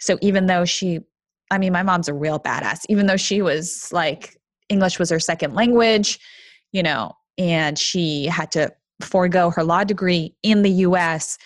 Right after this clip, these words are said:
she went out, worked as a manager at top retailers, and really fought hard to, like, sort of carve out her own independence. So yeah, but even then, you know, I think she, she still feels like,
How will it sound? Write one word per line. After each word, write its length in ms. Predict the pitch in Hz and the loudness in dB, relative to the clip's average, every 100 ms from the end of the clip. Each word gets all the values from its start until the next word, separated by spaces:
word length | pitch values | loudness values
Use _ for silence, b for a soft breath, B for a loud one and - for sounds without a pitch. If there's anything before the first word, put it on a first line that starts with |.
| b b b _ | b b b _
she 640 | - - 196 180 165 147 131 - | -10 -6 -2 0 -2 -4 -8 -8
went 320 | 180 170 175 170 | -4 0 0 2
out, 280 | 156 143 - | 0 -2 -4
worked 640 | 160 160 165 165 - - - 170 | -4 0 2 0 -4 -8 -6 -4
as 140 | 165 | -2
a 60 | 160 | -2
manager 720 | 156 156 156 156 151 147 151 - | -2 -2 -2 -4 -2 -4 -6 -6
at 240 | 143 139 _ | -6 -6 _
top 300 | - 156 156 | -6 -4 -4
retailers, 840 | 165 147 - 147 147 147 120 - - - | -4 -6 -4 -4 -4 -6 -8 -10 -12 -10
and 260 | 147 143 | -8 -8
really 200 | 147 135 | -6 -8
fought 260 | - 156 156 | -6 -6 -4
hard 320 | 156 147 147 | -4 -4 -6
to, 100 | 165 | -8
like, 220 | 151 - | -6 -6
sort 200 | - 160 | -4 -4
of 160 | 139 - | -4 -8
carve 280 | - 170 165 | -4 -2 0
out 180 | 151 160 | -2 -4
her 180 | 151 170 | -8 -8
own 200 | 156 151 | -6 -6
independence. 840 | 151 180 143 151 190 330 - - B B B B _ _ _ | -6 -6 -8 -4 -2 -2 -6 -8 B B B B _ _ _
So 180 | - 277 | 0 2
yeah, 260 | 269 202 156 | 4 2 0
but 260 | 190 202 | -2 -2
even 320 | - 262 269 247 | 0 2 2 4
then, 260 | 233 214 | 2 2
you 120 | 190 | 2
know, 120 | 180 170 | 2 2
I 60 | |
think 180 | 175 180 | 0 -2
she, 280 | - 185 175 | 0 0 0
she 140 | - 180 | -2 -2
still 260 | - 180 | 0 0
feels 380 | - 170 160 156 | 0 0 0 0
like, 320 | 160 156 147 | 0 0 -4